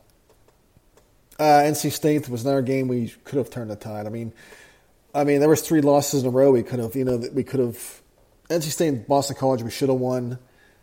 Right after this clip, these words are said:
Maybe the team finishes a lot better. They would have been, they'd have been, let's see, seven, overall, s-, let's see,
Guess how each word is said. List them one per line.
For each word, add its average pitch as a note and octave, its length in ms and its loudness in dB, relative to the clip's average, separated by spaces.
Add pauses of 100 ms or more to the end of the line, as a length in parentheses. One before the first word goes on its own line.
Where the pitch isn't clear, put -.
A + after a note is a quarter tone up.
(640)
Maybe C#3 240 4
the B2+ 100 2
team C3+ 280 -4
finishes A#2+ 640 -8
a - 40 -12
lot C3+ 320 -2
better. A#2+ 300 0
They A#2+ 100 -4
would A#2+ 60 -2
have A2 80 -4
been, A#2 140 -8
they'd B2 140 -4
have A2 100 -6
been, A2 160 -10
let's A#2 140 -14
see, G#2 180 -12
seven, A#2 920 -8
overall, C3+ 340 2
s-, - 300 -8
let's - 100 -18
see, A2 140 -12